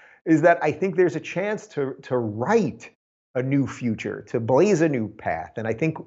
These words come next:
a lot of us are doing it. A lot of us are doing it. And I think if you're watching this, hopefully you're one of the people that, that sees that and you're willing to go, "Oh, I knew the world a certain way before this, uh, but now I know it a different way." And, and, uh, and that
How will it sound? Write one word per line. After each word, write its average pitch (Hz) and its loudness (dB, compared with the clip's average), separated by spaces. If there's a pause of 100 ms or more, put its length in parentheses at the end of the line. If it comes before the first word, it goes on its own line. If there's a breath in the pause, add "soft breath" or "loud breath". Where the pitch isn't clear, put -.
(140)
a 117 -10 (120)
lot 143 2
of 170 6
us 170 4
are 156 2
doing 180 2
it. - -10
A 113 -10
lot 143 0
of 160 2
us 143 0
are 135 -4
doing 147 0
it. 147 -2
And 117 -8
I 107 -6
think 151 -2
if 127 -2
you're 120 2
watching 131 0
this, 113 -6
hopefully 127 -6
you're 117 -4
one 117 -2
of 113 -4
the 113 -6
people 113 -4
that, 107 -4 (260 loud breath)
that 120 2
sees 226 -2
that 104 -2
and 120 -6
you're 123 0
willing 156 4
to 135 -4
go, 151 2
"Oh, 208 4
I 104 0
knew 131 -2
the 160 4
world 131 2
a 104 -8
certain 127 -6
way 117 -4
before 123 -2
this, 160 -4 (400 loud breath)
uh, 110 -6
but 131 -2
now 156 4
I 175 6
know 185 4
it 180 2
a 180 -4
different 127 -4
way." 90 -12
And, 98 -12
and, 104 -12
uh, 104 -8
and 107 -6
that 123 0